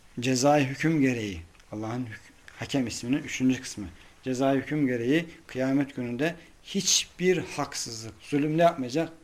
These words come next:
Karşılıksız kalmayacak. Mutlaka hak sahibine hakları verilecek. O zaman ne yapmak gerekir? O gün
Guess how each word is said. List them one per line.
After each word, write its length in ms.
Karşılıksız 600
kalmayacak. 520
Mutlaka 680
hak 220
sahibine 400
hakları 340
verilecek. 440
O 80
zaman 420
ne 40
yapmak 300
gerekir? 420
O 160
gün 440